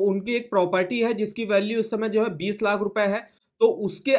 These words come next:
against पे उनको कितना जो है लोन मिलेगा और उस लोन की जो है महीने की किस्त कितनी बनेगी, जैसे कि यहाँ पर rate of interest क्या है, fees and charges क्या लगते हैं, क्या एलिजिबिलिटी रिक्वायर होती है, क्या डॉक्यूमेंट रिक्वायर होते हैं, तो कंप्लीट इन्फॉर्मेशन जानने के लिए वीडियो को पूरा आखिर तक वॉच करेंगे। तो चलिए आज शुरू करते हैं।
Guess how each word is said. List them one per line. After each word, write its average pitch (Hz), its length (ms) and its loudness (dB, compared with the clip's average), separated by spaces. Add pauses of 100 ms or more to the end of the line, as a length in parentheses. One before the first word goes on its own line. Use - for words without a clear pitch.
(120)
against 220 480 2
पे 196 80 4
उनको 185 340 2
कितना 220 400 -2
जो 220 160 0
है 226 180 4
लोन 185 300 2
मिलेगा 233 440 4
और 233 160 4
उस 220 180 -6
लोन 208 340 4
की 226 340 -6
जो 208 140 0
है 214 160 0
महीने 190 300 0
की 214 140 -4
किस्त 220 300 -4
कितनी 226 320 -6
बनेगी, 220 480 -2
जैसे 196 200 0
कि 214 100 -2
यहाँ 214 120 2
पर 196 220 0
rate 180 200 2
of 214 100 0
interest 214 280 -4
क्या 214 160 2
है, 214 160 0
fees 185 260 -2
and 190 140 -4
charges 190 360 2
क्या 208 120 0
लगते 208 300 -4
हैं, 208 220 -4
क्या 196 140 0
एलिजिबिलिटी 170 540 -2
रिक्वायर 208 320 -2
होती 202 180 -4
है, 202 60 -8
क्या 196 140 0
डॉक्यूमेंट 190 460 -2
रिक्वायर 208 300 0
होते 196 200 -4
हैं, 220 140 -6 (400)
तो 185 60 -4
कंप्लीट 214 420 0
इन्फॉर्मेशन 240 580 -2
जानने 220 300 0
के 214 60 -8
लिए 233 100 -2
वीडियो 220 200 0
को 226 80 -2
पूरा 220 240 0
आखिर 190 220 0
तक 233 220 -8
वॉच 180 240 0
करेंगे। 175 240 0
तो 180 80 -4
चलिए 190 240 -4
आज 233 120 0
शुरू 247 180 -4
करते 233 260 -6
हैं। 254 80 -10